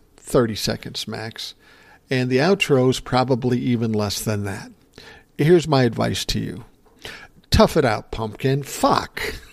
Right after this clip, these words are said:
<laughs> I'm kidding with you, Don. I know what you're saying. It's a minor trade-off. Uh, I like the intro. I was surprised that it went as well as it did, 'cause you know where I got it.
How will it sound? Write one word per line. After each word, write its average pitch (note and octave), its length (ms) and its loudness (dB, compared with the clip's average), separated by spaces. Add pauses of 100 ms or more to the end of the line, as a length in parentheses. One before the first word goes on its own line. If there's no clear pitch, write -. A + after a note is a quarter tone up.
(200)
<laughs> - 1600 -6
I'm C3 80 -2
kidding E3+ 340 4
with B2+ 160 0
you, A#2+ 80 2
Don. A#2 460 2 (520)
I B2+ 120 2
know C#3 140 6
what C#3+ 200 4
you're C#3 80 4
saying. B2+ 560 2 (1160)
It's B2 160 -2
a A2+ 60 4
minor B2+ 360 0
trade-off. A#2 840 -4 (680)
Uh, A2+ 300 -2
I C#3 80 -2
like C3+ 240 2
the B2+ 120 0
intro. A#2 420 -6 (540)
I B2+ 160 -2
was A#2 140 -4
surprised A#2 760 -2 (840)
that C3+ 380 2
it C3 120 0
went C3 200 0
as B2 180 -2
well A#2+ 240 2
as A2+ 140 -4
it A#2+ 160 -4
did, A#2+ 280 -2
'cause A2+ 200 -2
you B2+ 80 0
know C3+ 120 0
where C#3+ 200 2
I A#2 120 0
got C3+ 300 0
it. A#2+ 160 -6